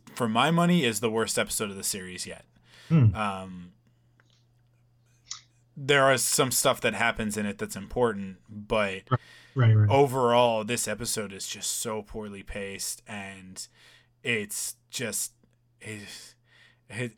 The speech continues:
Speaker 1: it's just really, really, really missing some key elements of Star Wars, and it's really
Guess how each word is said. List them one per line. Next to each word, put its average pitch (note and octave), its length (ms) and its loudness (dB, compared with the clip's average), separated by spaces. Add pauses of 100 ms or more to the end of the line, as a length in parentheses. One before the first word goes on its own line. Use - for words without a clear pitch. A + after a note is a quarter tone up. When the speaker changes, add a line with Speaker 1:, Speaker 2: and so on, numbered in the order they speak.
Speaker 1:
it's A#2+ 340 -2
just D3+ 300 2
really, A#2+ 540 -2
really, A2 380 -4
really G2+ 380 -8
missing G2 720 -10 (1160)
some A2 460 -6
key A2+ 640 -4
elements G2+ 560 -6
of G2+ 100 -8
Star G#2 400 -4
Wars, B2 480 -4
and G#2+ 220 -6
it's G2+ 180 -10
really G#2 920 -6